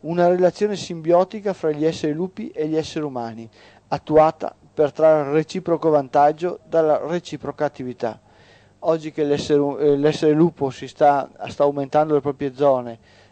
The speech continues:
e sta crescendo sia di numero sia di qualità, i pagani possono finalmente po-, ehm, diffondere il proprio pensiero.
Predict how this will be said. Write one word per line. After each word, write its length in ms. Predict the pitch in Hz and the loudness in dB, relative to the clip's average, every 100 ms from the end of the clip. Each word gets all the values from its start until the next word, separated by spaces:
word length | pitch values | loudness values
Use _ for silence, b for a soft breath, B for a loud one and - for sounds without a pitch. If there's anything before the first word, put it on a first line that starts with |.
| b | b
e 100 | 135 | -6
sta 340 | - 160 131 | 0 2 2
crescendo 680 | - 165 139 - 170 165 143 | -4 -8 -6 -6 -4 -2 -4
sia 180 | - 151 | -4 -12
di 140 | 143 | -12
numero 300 | 156 175 160 | -12 -8 -8
sia 180 | 127 160 | -8 -10
di 100 | 139 | -10
qualità, 680 | - 156 139 123 135 135 180 b b b | -4 -4 -4 -6 -4 -4 -6 b b b
i 120 | 165 | -16
pagani 420 | 143 151 143 139 143 | -2 -2 0 -4 -8
possono 340 | 143 127 139 | -12 -10 -10
finalmente 640 | 123 143 135 127 123 120 | -12 -10 -10 -10 -12 -14
po-, 240 | 127 127 - | -16 -16 -16
ehm, 640 | - 117 120 127 117 98 87 64 64 _ _ _ _ _ _ _ _ _ 120 117 | -16 -16 -16 -18 -20 -20 -20 -20 -20 _ _ _ _ _ _ _ _ _ -20 -20
diffondere 580 | 143 139 - 135 139 139 | -12 -10 -2 -2 0 -2
il 60 | 131 | 0
proprio 260 | 131 131 | -2 -2
pensiero. 600 | 123 127 - 113 52 50 | -6 -8 -8 -10 -10 -14